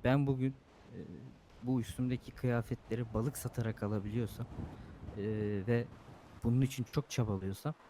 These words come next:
e, maalesef gelirlerimiz yüksek olmalı ki verdiğimiz vergiler, e, çok bizi etkilememeli diye düşünüyorum. Hani bu dediklerimin hepimiz farkındayız ama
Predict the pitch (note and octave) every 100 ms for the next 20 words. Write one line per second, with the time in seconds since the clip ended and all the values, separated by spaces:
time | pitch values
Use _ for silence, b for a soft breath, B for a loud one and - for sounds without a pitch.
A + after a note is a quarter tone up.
0 | B B B _ - - - A#2+ A2+ G2+
1 | B2 - A2+ G#2+ G#2 G#2+ A2 G#2+ G#2 -
2 | A2 - G#2+ G#2+ G#2 - C#3+ B2+ A2 G#2+
3 | A2 G#2 G2 G#2 G2 G2+ A2+ - - B
4 | B B - F2 C2+ - G#2 - - -
5 | - - F#2 C3 A2+ - G#2 G#2+ G#2 F#2+
6 | F#2+ F2+ F2+ - - - F#2+ A#2+ - -
7 | - - - - - - - - - C3+
8 | C#3 C#3+ F3 F3 D#3+ - D#3+ E3+ E3+ -
9 | - - - - - - F#3+ F3 C3+ B2
10 | - C3 - D3 C#3+ A#2 B2 C3 B2+